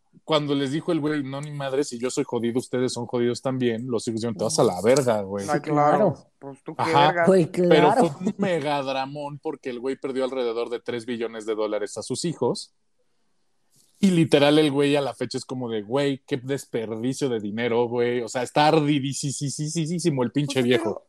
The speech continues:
Speaker 2: pero en la vida real, tres billones de dólares para él, siento que son como tres pesos para mí.
Speaker 1: Mm.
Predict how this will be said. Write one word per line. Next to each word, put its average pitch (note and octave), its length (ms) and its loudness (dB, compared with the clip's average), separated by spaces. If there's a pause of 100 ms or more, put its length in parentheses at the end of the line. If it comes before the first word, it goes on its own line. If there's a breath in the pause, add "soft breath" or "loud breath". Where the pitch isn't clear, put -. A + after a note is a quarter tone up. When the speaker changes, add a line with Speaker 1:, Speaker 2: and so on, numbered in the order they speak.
(100)
Speaker 2:
pero A#3+ 100 2
en C4+ 60 4
la C4+ 80 4
vida E4+ 220 2
real, D4 260 -4
tres C4+ 200 -8
billones C4+ 280 -6
de A#3+ 80 -6
dólares A3+ 380 -6
para E3+ 320 0
él, F3+ 280 -8 (340)
siento G#3+ 280 -6
que A3 80 -6
son G#3 120 -6
como G3+ 200 -6
tres G3+ 220 0
pesos G3+ 320 -4
para D#3 200 2
mí. D#3+ 200 -10 (200)
Speaker 1:
Mm. C#3 200 -8